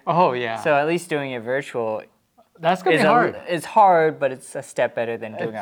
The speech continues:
Speaker 2: on your own.
Speaker 1: Yeah, yeah. No, I mean, if, if you can't find yourself working out and you go, you know, "There's a virtual class on this, at this time and this day, and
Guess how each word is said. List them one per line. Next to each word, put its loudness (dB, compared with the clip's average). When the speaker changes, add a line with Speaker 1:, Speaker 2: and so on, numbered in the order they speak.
Speaker 2:
on -14
your -14
own. -10
Speaker 1:
Yeah, 0
yeah. -6
No, 2
I 4
mean, -4
if, -6
if -8
you -6
can't -4
find -4
yourself -4
working -6
out -4
and -10
you -8
go, -6
you -8
know, -10
"There's -6
a -6
virtual -10
class -12
on -14
this, -10
at -20
this -10
time -14
and -12
this -10
day, -10
and -16